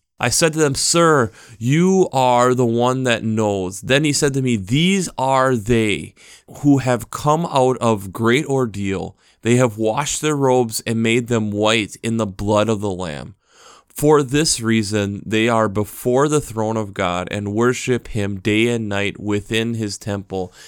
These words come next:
and the one who is seated on the throne will shelter them.'" This idea that the blood of Christ, which we have gone through here recently, how that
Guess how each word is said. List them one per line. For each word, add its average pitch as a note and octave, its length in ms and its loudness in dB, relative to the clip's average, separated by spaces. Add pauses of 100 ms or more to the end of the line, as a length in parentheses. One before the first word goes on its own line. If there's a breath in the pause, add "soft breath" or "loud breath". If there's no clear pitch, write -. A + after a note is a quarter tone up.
(260 loud breath)
and B2 200 0
the A2+ 80 2
one A2 380 0
who A#2+ 300 -2
is G#2+ 120 0
seated C#3 460 0
on A2 240 -4
the G#2+ 100 -4
throne A2 600 -2
will G#2 200 -2
shelter G2 640 -6
them.'" - 300 -16 (540)
This C3+ 240 2
idea C#3+ 640 0
that A#2+ 380 -2
the A2+ 80 -2
blood A#2+ 500 0
of A#2+ 160 -6
Christ, A2 540 -2
which A2 200 -8
we G#2+ 200 -4
have G2+ 180 -4
gone A#2 400 -2
through G#2+ 320 -6
here G#2 260 -8
recently, G2+ 720 -6
how G2+ 260 -4
that G#2 260 -6